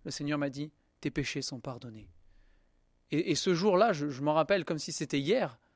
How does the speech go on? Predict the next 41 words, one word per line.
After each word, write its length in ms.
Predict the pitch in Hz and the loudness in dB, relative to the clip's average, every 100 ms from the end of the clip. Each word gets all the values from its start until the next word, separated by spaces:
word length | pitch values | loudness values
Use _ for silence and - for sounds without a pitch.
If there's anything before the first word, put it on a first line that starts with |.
| _ _ _ _ _ _ | _ _ _ _ _ _
j'ai 160 | 147 | -4
reçu 260 | 151 156 - | -2 -2 -4
une 180 | 165 139 | -4 -4
paix 240 | - 233 | -2 -4
dans 120 | 190 | -2
mon 120 | 147 135 | -4 -6
cœur, 460 | - 143 - - - - - - - - 156 | -8 -10 -12 -16 -20 -20 -20 -20 -20 -12 -4
une 200 | 151 151 | 0 0
joie. 440 | 127 170 214 180 - - - | -2 -2 -2 -4 -16 -20 -10
Je 140 | 135 | -6
suppose 340 | 151 175 220 - | -4 8 8 10
que 240 | 175 147 - - | 6 6 2 -10
ça 100 | - | 0
a 20 | 165 | 4
été 140 | 180 | 6
la 80 | 170 | 6
même 140 | 175 | 4
chose 180 | 226 202 | 2 0
pour 120 | 160 | -2
cette 180 | - 156 | -2 2
femme, 400 | - 233 160 123 - _ _ _ _ _ _ - | 6 6 4 -4 -12 _ _ _ _ _ _ -10
et 40 | |
peut-être 260 | 143 156 156 | -4 0 0
plus 220 | - 202 | 0 -2
pour 200 | - 151 | 0 4
elle, 100 | 208 | 4
elle 60 | 147 | 2
était 140 | 143 | -2
peut-être 200 | 139 151 | -6 -6
plus, 160 | - 175 _ | -6 -10 _
plus 180 | - 208 | -2 0
pécheresse 400 | - 160 - 165 | 0 0 2 2
que 80 | 165 | 2
moi, 240 | 151 202 | 2 4
elle 100 | 156 | 4
a 60 | 135 | 0
été 160 | 135 139 | -2 -4
plus 240 | - 208 | -2 -2
soulagée 440 | - 170 156 160 | -2 0 2 2
que 80 | 160 | -2
moi, 240 | 151 254 | -2 -2